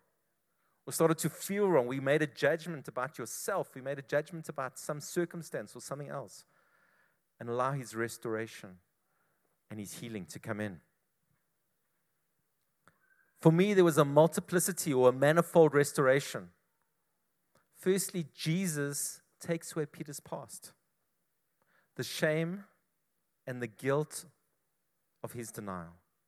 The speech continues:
And just in praying for you, I felt like there are many of you who are still carrying shame and guilt.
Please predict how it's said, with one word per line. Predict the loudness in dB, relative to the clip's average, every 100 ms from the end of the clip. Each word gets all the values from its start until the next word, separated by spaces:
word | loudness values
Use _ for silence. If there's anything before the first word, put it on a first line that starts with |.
| _ _ _ _ _ _
And | -12
just | -8 -8 -8
in | -8
praying | -4 -6 -6
for | -10 -10
you, | -10
I | -12
felt | -8 -8 -8
like | -12 -14 _ _ -12
there | -8
are | -8
many | -6 -8 -6
of | -6 -8
you | -14 -14 _ _ _ _ _ _ -8
who | -4
are | -4
still | -4 -8 -8 -8 -8
carrying | -4 -4 -4 -8 -12 -20 _ _ _ _ _ _ _ _
shame | -10 -4 -2 -2 -8 -10 -14 _ _ _
and | -16 -10
guilt. | -8 -8 -12